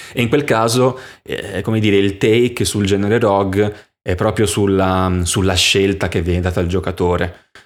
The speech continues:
ehm, nel senso che durante la run devi fare delle decisioni critiche che possono determinare l-, il tuo successo o il tuo fallimento.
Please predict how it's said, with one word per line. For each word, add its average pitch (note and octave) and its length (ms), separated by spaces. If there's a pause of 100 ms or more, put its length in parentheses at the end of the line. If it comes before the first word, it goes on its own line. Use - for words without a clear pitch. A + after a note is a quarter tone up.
(120)
ehm, F2+ 640
nel F#2 120
senso G2 320
che F#2 220
durante G#2 320
la G2+ 120
run A2 200
devi G2 160
fare G#2 160
delle F#2+ 180
decisioni G2 440
critiche B2+ 880
che - 120
possono A2+ 360
determinare G#2 760
l-, F#2+ 120
il G2+ 160
tuo G#2+ 100
successo A2+ 600
o F#2+ 240
il F#2 100
tuo F#2+ 100
fallimento. F2+ 760